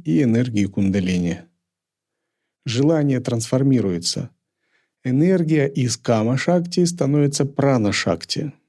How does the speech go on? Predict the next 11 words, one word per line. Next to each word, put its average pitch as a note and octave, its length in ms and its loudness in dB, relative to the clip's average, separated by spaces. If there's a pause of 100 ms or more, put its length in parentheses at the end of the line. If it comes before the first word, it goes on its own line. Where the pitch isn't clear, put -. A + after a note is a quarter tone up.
(300)
Прана-шакти C#3+ 680 0
означает, D3 760 0 (640)
прана C#3+ 400 2
движется, B2 600 0
а A2+ 40 0
желания B2 540 2
нет. F#2 400 -4 (840)
То - 80 -10
есть - 160 -4
прана C3+ 320 2
вибрирует, C3+ 1040 0